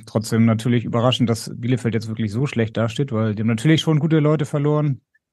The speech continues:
Also mit Wimmer oder auch Doan, der zu Freiburg gegangen ist. Und trotzdem ist das eigentlich immer noch ein sehr, sehr guter Zweitligakader.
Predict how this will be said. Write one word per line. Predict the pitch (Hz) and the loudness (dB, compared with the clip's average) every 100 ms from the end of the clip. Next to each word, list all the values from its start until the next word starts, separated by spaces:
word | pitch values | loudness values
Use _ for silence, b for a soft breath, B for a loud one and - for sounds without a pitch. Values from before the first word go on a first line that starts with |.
| _ _ - | _ _ -14
Also | 113 113 | -10 -4
mit | 117 113 | -2 2
Wimmer | 131 131 127 120 | 4 6 6 4
oder | 117 | 2
auch | 113 | 0
Doan, | 135 135 131 120 | 0 2 2 2
der | 120 | -2
zu | - | -6
Freiburg | - 127 127 | -4 -2 -2
gegangen | 117 117 117 117 | -2 0 0 0
ist. | 120 - | -2 -6
Und | 110 110 | -4 -2
trotzdem | - 131 139 131 | -2 -2 0 0
ist | 113 | -2
das | 120 | -2
eigentlich | 120 120 | 0 2
immer | 131 135 | 4 4
noch | 131 | 4
ein | 131 | 2
sehr, | 127 | 2
sehr | 131 127 | 2 0
guter | 123 120 | 0 -2
Zweitligakader. | - 135 131 117 110 120 131 139 | 0 0 0 -2 0 2 2 -2